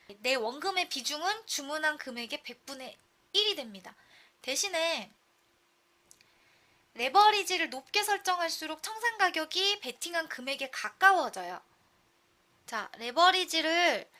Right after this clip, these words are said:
십으로 한 상태에서 갖다 대보면, 아, 이쪽이군요. 갖다 대보면 청산 가격이 오천구백 원이래. 오천구백 원.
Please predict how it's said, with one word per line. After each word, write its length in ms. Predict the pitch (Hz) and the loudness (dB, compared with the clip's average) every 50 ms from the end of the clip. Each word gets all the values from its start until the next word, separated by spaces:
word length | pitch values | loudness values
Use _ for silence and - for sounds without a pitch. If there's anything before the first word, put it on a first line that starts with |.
| _ _ _ _ _ | _ _ _ _ _
십으로 460 | - - - 466 466 480 480 453 427 | -2 0 0 2 2 4 4 4 4
한 160 | 403 392 403 | 4 2 2
상태에서 680 | 403 427 415 427 - 415 370 339 311 294 285 294 381 427 494 523 - _ _ _ _ _ _ _ _ _ _ _ _ _ _ _ _ _ _ | 0 -2 -4 -2 2 4 6 6 6 4 2 4 2 2 2 2 -4 _ _ _ _ _ _ _ _ _ _ _ _ _ _ _ _ _ _
갖다 280 | - 262 - - 320 320 | -6 -2 2 4 4 4
대보면, 480 | 320 294 269 247 254 269 330 392 453 508 - _ _ _ _ _ _ _ _ _ _ _ _ _ _ _ _ _ _ _ _ _ _ _ | 4 0 -4 -6 -2 0 2 2 2 0 -4 _ _ _ _ _ _ _ _ _ _ _ _ _ _ _ _ _ _ _ _ _ _ _
아, 80 | - 226 | -18 -16
이쪽이군요. 680 | 175 214 220 - 269 233 240 214 214 226 254 254 190 - _ _ _ _ _ _ | -16 -12 -10 -10 -10 -10 -12 -12 -14 -12 -12 -12 -12 -12 _ _ _ _ _ _
갖다 240 | - 240 - 302 320 | -12 2 4 4 4
대보면 480 | 302 285 247 247 240 277 339 392 440 466 - - - - _ _ _ | 4 2 -2 -4 0 2 2 2 2 0 -8 -20 -20 -20 _ _ _
청산 320 | - 427 440 453 494 466 | -4 -4 0 0 0 2
가격이 520 | 427 381 339 294 285 269 302 359 427 480 - - - - - _ _ _ | 4 4 4 4 0 0 2 2 0 0 -4 -12 -20 -20 -20 _ _ _
오천구백 1000 | 254 285 359 - - 403 392 - - - 277 233 285 302 302 294 294 285 277 226 | -8 -6 -4 -2 -2 -2 -2 -2 -6 -10 -4 0 2 2 4 4 2 2 0 -2
원이래. 400 | 220 208 190 190 185 180 180 196 _ _ _ | -6 -8 -10 -12 -14 -16 -18 -20 _ _ _
오천구백 560 | - 226 - 247 226 - - 233 254 269 233 | -16 -14 -14 -14 -14 -14 -12 -8 -8 -8 -8
원. 220 | 202 190 185 - | -8 -12 -16 -18